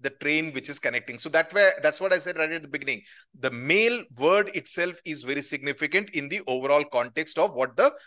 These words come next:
poem essentially talks about. Okay, so now let's, uh, get to the, um, uh, poem itself,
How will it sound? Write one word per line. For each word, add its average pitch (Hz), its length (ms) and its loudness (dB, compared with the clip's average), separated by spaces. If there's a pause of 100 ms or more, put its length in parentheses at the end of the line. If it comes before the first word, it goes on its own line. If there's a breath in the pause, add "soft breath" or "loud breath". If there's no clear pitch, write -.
(240 loud breath)
poem 147 300 2
essentially 151 640 -6 (320)
talks - 260 -2
about. 92 240 -12 (200)
Okay, 190 280 -2 (320 soft breath)
so - 160 -4
now 165 240 2
let's, 208 480 -2
uh, 147 320 4 (300)
get - 300 -2
to 170 100 -4
the, 240 340 -2
um, 131 360 0 (1500)
uh, 120 540 2 (920)
poem 175 300 4
itself, 156 420 0